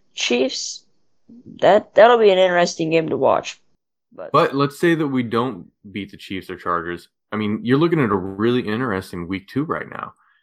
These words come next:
Speaker 2: 'Cause if we don't beat the Lions, then we could be oh and four, potentially.
Speaker 1: Mm-hmm.
Speaker 2: I mean, those are two tough games. They really are tough games.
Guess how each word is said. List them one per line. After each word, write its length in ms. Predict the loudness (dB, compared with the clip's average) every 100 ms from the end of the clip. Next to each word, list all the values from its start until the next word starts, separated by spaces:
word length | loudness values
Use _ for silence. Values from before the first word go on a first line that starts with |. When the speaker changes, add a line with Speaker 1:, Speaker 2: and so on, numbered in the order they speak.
| -4
Speaker 2:
'Cause 140 | 0
if 120 | 0 0
we 160 | 0
don't 340 | 2 2 2 -2
beat 280 | -2 -2
the 120 | -2 -6
Lions, 760 | -2 -2 -2 -6 -8 -10 -14 _ _ _
then 180 | -4 0
we 120 | 2
could 160 | 2 0
be 320 | 0 -2 -6 _ _ _ _ 2
oh 160 | 2
and 100 | 2
four, 460 | 0 -4 -2 -6 -10 _ _ _ _ _ _ _ _ _ _ -4
potentially. 600 | 2 4 2 2 0 0
Speaker 1:
Mm-hmm. 80 | -4 _ _ _ _ _ _ _ _ _ _ -4
Speaker 2:
I 40 |
mean, 200 | 0 2
those 180 | 2 2
are 80 | 0
two 320 | -2 -6 -6
tough 420 | -6 -4 -4 -4
games. 460 | -12 -10 -12 -16 -10
They 140 | -8
really 340 | -6 -6 -6 -6
are 160 | -8
tough 260 | -10 -14 -12
games. 280 | -12 -14